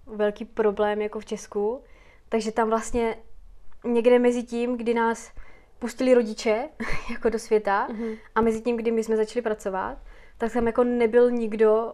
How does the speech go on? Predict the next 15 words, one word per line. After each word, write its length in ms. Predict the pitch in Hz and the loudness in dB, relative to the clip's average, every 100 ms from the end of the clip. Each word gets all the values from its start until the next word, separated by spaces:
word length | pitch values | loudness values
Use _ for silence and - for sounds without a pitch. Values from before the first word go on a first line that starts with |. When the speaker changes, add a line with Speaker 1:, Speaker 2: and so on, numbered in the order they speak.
| - | -12
Speaker 1:
kdo 720 | 220 220 214 220 220 220 220 226 - - - - - - _ - - - - - 220 | -10 -4 2 4 6 4 0 -4 -18 -20 -20 -20 -20 -20 _ -20 -20 -20 -20 -18 -14
by 260 | 214 247 | -2 2
nás, 600 | 233 233 233 - - - - - | 4 2 0 -10 -12 -14 -12 -4
eh, 240 | 226 226 - | -2 -2 0
kdo 140 | 240 | 0
by, 180 | 233 226 | 2 2
kdo 120 | 233 | 2
by 80 | 247 | 2
nám 100 | 247 | 2
jako 160 | 247 | 4
odhalil 500 | - 240 269 277 196 | 4 4 6 6 6
ty 120 | 196 214 | 2 2
návyky, 560 | 190 190 202 202 185 - | 2 -2 -4 -4 -10 -6
který 320 | - 202 196 | -2 -2 -2
jako, 420 | 202 202 196 196 | -4 -2 -2 -2